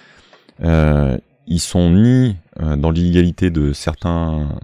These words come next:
produits que j'ai eu achetés par le passé où on se retrouve avec des ROM totalement illégales, ou l'inverse, euh, des gens qui vous mettent « Attention, euh,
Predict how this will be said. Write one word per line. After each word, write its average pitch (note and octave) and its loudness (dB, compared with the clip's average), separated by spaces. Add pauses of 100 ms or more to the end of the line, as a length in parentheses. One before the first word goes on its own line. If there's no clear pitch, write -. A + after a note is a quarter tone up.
produits F2 -2
que F2 -2
j'ai D#2 -2
eu D#2 2
achetés E2 -4
par F2+ 0
le F2 0
passé F#2 -4
où D#2 -2
on C#2 -4
se - -14
retrouve - -4
avec C#2 -2
des C#2+ 0
ROM C#2+ -2 (120)
totalement F2 -2
illégales, D2+ -2 (1200)
ou B2 4
l'inverse, F#2 2 (100)
euh, C#2 -2
des C#2+ -2
gens F2 -2
qui - -12
vous C#2+ -2
mettent « D2+ 0
Attention, C#2+ -2
euh, A#1 -2